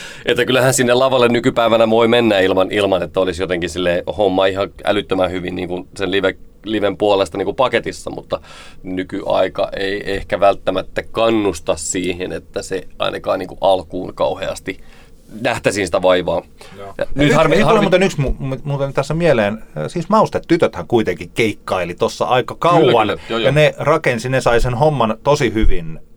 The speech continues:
Speaker 2: pakettiin
Speaker 1: Mm.
Speaker 2: ennen kuin sitten Lottorivin julkaistiin. Että he oli täällä, okei, se ei ollut kansansuosikki, eikä niinku vieläkään ole niinku s-, niin, niin sillä lailla tuote-, ö,
Speaker 1: Mm.
Speaker 2: tunnettu yhtye, mutta tässä indie kautta siis tällä puolella, niin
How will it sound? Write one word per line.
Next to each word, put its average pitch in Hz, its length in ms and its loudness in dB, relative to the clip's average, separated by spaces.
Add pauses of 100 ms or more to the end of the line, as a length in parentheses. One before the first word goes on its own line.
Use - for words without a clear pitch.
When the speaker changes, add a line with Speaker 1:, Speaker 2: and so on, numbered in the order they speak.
Speaker 2:
pakettiin 95 580 -2
Speaker 1:
Mm. - 40 -14 (140)
Speaker 2:
ennen 107 260 -2
kuin 87 120 -8
sitten 80 300 -8
Lottorivin 78 480 -10
julkaistiin. 90 440 -12
Että 87 140 -8
he 110 100 0
oli 107 120 -2
täällä, 104 260 0
okei, 117 360 0
se 120 100 0
ei 113 100 2
ollut 110 460 -2
kansansuosikki, 107 960 -4 (520)
eikä 87 220 -6
niinku 87 200 -10
vieläkään 90 440 0
ole 78 100 -10 (720)
niinku - 160 -14
s-, - 100 -12
niin, 131 360 -2
niin 127 180 -2
sillä 110 160 2
lailla 95 140 0
tuote-, 90 440 -2
ö, 120 140 4
Speaker 1:
Mm. 135 60 0
Speaker 2:
tunnettu 117 560 2 (160)
yhtye, 131 540 0 (320)
mutta 113 260 2
tässä 113 520 0 (120)
indie 110 540 0 (180)
kautta - 260 -4
siis 104 200 -6
tällä 104 260 2
puolella, 85 480 -2
niin 85 260 -8